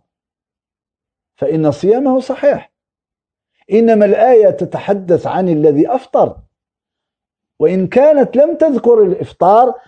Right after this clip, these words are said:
لكن يفهم، يفهم من السياق: "فمن كان منكم مريضاً أو على سفر فأفطر فعدة من أيام أخر"، يعني يقضيه في أيام أخر، والقضاء إنما يلزم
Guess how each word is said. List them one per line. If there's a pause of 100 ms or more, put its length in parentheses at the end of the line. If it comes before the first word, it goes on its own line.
(120)
لكن
يفهم، (680)
يفهم
من
السياق: (280)
"فمن
كان
منكم
مريضاً
أو
على
سفر (280)
فأفطر (200)
فعدة
من
أيام
أخر"،
يعني
يقضيه (120)
في
أيام
أخر، (220)
والقضاء
إنما
يلزم